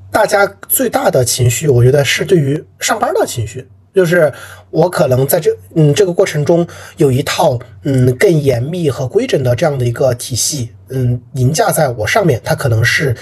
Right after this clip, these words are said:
绩效，可能是考核，有可能是别的东西，它不单单是，呃，打卡，因为肯定有非常多的一个工作，它是不需要考勤和打卡的，它也是在外面跑，但是、嗯，你本质上你还是在为一个公司服务，或者是你不是，你，你在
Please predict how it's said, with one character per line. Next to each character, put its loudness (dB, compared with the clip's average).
绩 -2
效， 0
可 -2
能 2
是 2
考 -2
核， 0
有 4
可 -2
能 2
是 0
别 2
的 2
东 0
西， 2
它 0
不 -2
单 2
单 2
是， 0
呃， -2
打 0
卡， -2
因 4
为 4
肯 -4
定 2
有 4
非 2
常 0
多 4
的 2
一 0
个 0
工 2
作， 4
它 -4
是 0
不 0
需 0
要 2
考 -2
勤 0
和 2
打 0
卡 -4
的， -2
它 2
也 0
是 0
在 4
外 4
面 2
跑， -4
但 4
是、 0
嗯， 2
你 2
本 0
质 0
上 4
你 0
还 2
是 2
在 2
为 2
一 2
个 2
公 2
司 -4
服 -6
务， -2
或 0
者 -2
是 -2
你 2
不 0
是， 0
你， 0
你 2
在 2